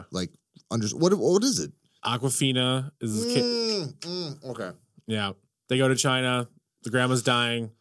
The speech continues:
Speaker 1: Yes.
Speaker 2: Chinese culture, they don't tell people they're dying.
Speaker 1: Right.
Speaker 2: They just go and they go with them and they celebrate their life all together.
Speaker 1: Right.
Speaker 2: They don't tell them they're sick because then they act different.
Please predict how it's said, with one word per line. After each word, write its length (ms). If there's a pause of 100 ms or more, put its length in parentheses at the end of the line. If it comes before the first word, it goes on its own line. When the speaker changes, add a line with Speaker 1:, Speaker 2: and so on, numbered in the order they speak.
(100)
Speaker 1:
Yes. 300
Speaker 2:
Chinese 300
culture, 340
they 120
don't 200
tell 260
people 240
they're 120
dying. 480 (360)
Speaker 1:
Right. 120
Speaker 2:
They 80
just 220
go 460
and 140
they 160
go 200
with 360
them 220
and 100
they 100
celebrate 580
their 120
life 360
all 180
together. 440 (240)
Speaker 1:
Right. 200 (480)
Speaker 2:
They 120
don't 180
tell 140
them 140
they're 120
sick 340
because 300
then 100
they 120
act 200
different. 380